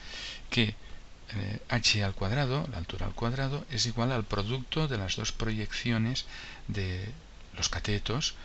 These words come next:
sobre la hipotenusa, es decir, igual a, en este caso, a dos por tres. Y claro, esto es igual a seis. Luego, a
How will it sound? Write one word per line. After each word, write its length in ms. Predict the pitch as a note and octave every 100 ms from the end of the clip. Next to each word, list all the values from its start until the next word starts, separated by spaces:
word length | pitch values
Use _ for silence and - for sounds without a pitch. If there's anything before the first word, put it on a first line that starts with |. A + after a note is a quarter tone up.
| -
sobre 300 | - F#2+ G#2
la 100 | A#2
hipotenusa, 640 | F#2 F2 F2+ E2+ F2+ - - -
es 120 | -
decir, 280 | F#2+ - G2
igual 240 | G2 G2 A2
a, 100 | C3
en 200 | E3 G#2+
este 200 | - -
caso, 300 | D#3 - A3+ - - - -
a 80 | G2+
dos 180 | G2+
por 180 | - F#2
tres. 380 | F2 F2 G#2 - - - - - -
Y 100 | G#2
claro, 240 | - D#2
esto 160 | D#2 G2
es 80 | A#2
igual 200 | A2 F2+
a 60 |
seis. 480 | D#2+ E3+ A#2 - - - - - - - - - - - - -
Luego, 540 | E2+ D#2+ D#2+ F2 F2+ -
a 240 | G2+ F2+